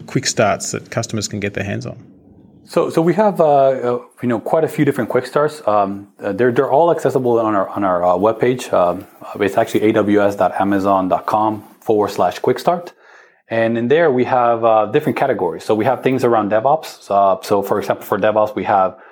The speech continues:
Speaker 2: uh, reference architecture for Puppet, Chef, Ansible, and PowerShell D S E. Um, we also have different workloads, uh, in terms of Microsoft workloads. We have things like Active Directory domain services, uh, S Q L Server.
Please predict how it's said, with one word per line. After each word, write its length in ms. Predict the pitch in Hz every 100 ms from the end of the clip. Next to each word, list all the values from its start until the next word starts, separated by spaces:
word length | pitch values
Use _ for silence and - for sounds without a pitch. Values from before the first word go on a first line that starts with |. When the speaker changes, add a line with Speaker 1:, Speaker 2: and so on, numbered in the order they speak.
| - - 92
Speaker 2:
uh, 180 | 90 90
reference 200 | 110 117
architecture 380 | 104 117 -
for 240 | - 98 92 -
Puppet, 480 | 120 120 110 107 -
Chef, 580 | - 107 110 - - -
Ansible, 640 | - 107 110 101 104 107 107 _ _ -
and 120 | 95
PowerShell 460 | 110 107 - 107
D 140 | 98 107
S 180 | 101 131
E. 240 | 180 190 - - - - -
Um, 320 | 104 98 98
we 100 | 107
also 240 | 147 156 165
have 140 | 131
different 260 | 170 160 117
workloads, 540 | 107 - 98 95 -
uh, 160 | 95 92
in 80 |
terms 180 | 92 107
of 80 | 98
Microsoft 500 | 95 107 - 127 123
workloads. 540 | 139 135 147 156 - -
We 80 | 101
have 120 | 92
things 160 | 107 95
like 160 | 87
Active 280 | 90 90 87
Directory 440 | 90 98 - 110
domain 280 | 110 107 113
services, 760 | 117 117 117 117 120 123 - - _ -
uh, 120 | 87
S 120 | 87
Q 140 | 117 -
L 80 | 98
Server. 640 | - 104 110 143 - -